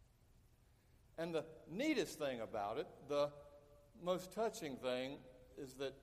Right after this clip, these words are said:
when we were doing it, there were his flock circling overhead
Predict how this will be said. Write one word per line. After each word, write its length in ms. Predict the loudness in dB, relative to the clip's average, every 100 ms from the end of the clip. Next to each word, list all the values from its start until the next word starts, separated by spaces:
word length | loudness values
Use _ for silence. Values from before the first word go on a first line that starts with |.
| -18
when 220 | -10 -6 -2
we 120 | 2
were 220 | 4 2 0 -10 2
doing 320 | 4 4 2
it, 140 | 0 -2 -14 -18 -20 -2
there 160 | 2 4
were 180 | 4 2 -6 -16 -18 -18 -10
his 380 | -6 -6 -8 -14 -16 -20 -20 -20 -20 -20 -20 -20
flock 480 | -6 0 2 0 -6 -18 -20 -20 -20 -10
circling 580 | 0 0 0 -2 -2 -2
overhead 680 | -2 -2 -2 0 2 2